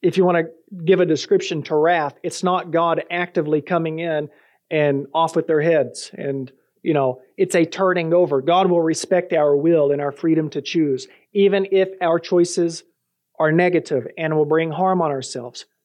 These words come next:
But even in the midst of that, he won't forsake you. He'll be with you there, ready to help at any time. He says, "But," verse, verse eight still, "with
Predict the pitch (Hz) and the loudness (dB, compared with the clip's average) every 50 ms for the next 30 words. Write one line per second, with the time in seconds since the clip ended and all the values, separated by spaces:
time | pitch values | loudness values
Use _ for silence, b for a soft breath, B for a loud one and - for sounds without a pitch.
0 | _ _ _ - 160 170 196 208 185 185 185 190 180 175 175 202 247 247 247 - | _ _ _ -2 2 4 4 6 4 4 2 2 0 0 2 2 0 0 0 -2
1 | 180 147 147 143 139 143 151 - _ _ _ _ _ _ _ - 190 180 170 170 | -4 0 0 0 0 0 -2 -6 _ _ _ _ _ _ _ -2 0 2 2 2
2 | 175 165 - - 165 - - 190 175 - - - - - _ _ _ _ _ _ | 0 -2 -2 -6 -6 -2 2 2 2 2 0 -8 -18 -18 _ _ _ _ _ _
3 | _ _ _ _ _ - - 165 156 156 165 165 160 185 196 196 196 190 180 180 | _ _ _ _ _ -2 0 2 4 6 4 6 6 6 4 2 2 0 2 2
4 | 185 175 160 143 143 151 165 160 160 151 165 151 165 170 156 - 139 139 151 147 | 4 2 2 2 2 2 2 2 2 0 0 0 0 0 -2 -2 -4 -4 -2 -2
5 | 143 135 151 156 135 120 113 - _ _ _ _ _ _ _ _ _ _ _ _ | -2 -2 -2 -4 -4 -4 -8 -12 _ _ _ _ _ _ _ _ _ _ _ _
6 | _ _ _ _ b b b b b b b b - - 170 165 - 208 208 202 | _ _ _ _ b b b b b b b b -2 -2 0 2 4 4 4 4
7 | 190 196 - - _ _ _ _ _ _ _ _ _ _ _ _ _ _ _ _ | 4 0 -4 -10 _ _ _ _ _ _ _ _ _ _ _ _ _ _ _ _
8 | _ _ _ - 143 139 226 285 302 220 - - - - - _ _ _ - 185 | _ _ _ -14 -2 0 2 4 4 2 0 -6 -16 -20 -20 _ _ _ 0 2
9 | 185 180 180 - - - 160 175 196 208 202 202 185 175 175 - - 160 156 165 | 2 2 2 -2 -10 -4 0 0 2 2 2 2 2 2 0 -2 0 0 2 2
10 | 170 - - - _ _ _ _ - 165 180 180 | 0 -4 -10 -20 _ _ _ _ 2 2 2 2